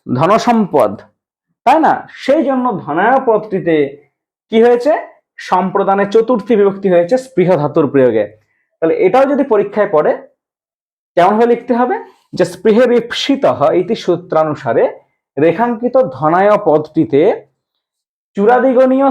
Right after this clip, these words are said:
স্পৃহ ধাতুর প্রয়োগে সম্প্রদানে চতুর্থী বিভক্তি হয়েছে। আরো অনেক উদাহরণ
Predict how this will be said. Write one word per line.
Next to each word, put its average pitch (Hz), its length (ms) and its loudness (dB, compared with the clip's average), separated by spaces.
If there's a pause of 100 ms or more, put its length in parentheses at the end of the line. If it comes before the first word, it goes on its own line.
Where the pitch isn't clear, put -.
(100)
স্পৃহ 196 280 -2 (100)
ধাতুর 202 360 0 (100)
প্রয়োগে 143 380 2 (680)
সম্প্রদানে 196 680 0 (160)
চতুর্থী 185 480 0 (100)
বিভক্তি 151 440 -2
হয়েছে। 123 380 0 (540)
আরো 147 260 4 (360)
অনেক 185 220 0 (160)
উদাহরণ 156 360 0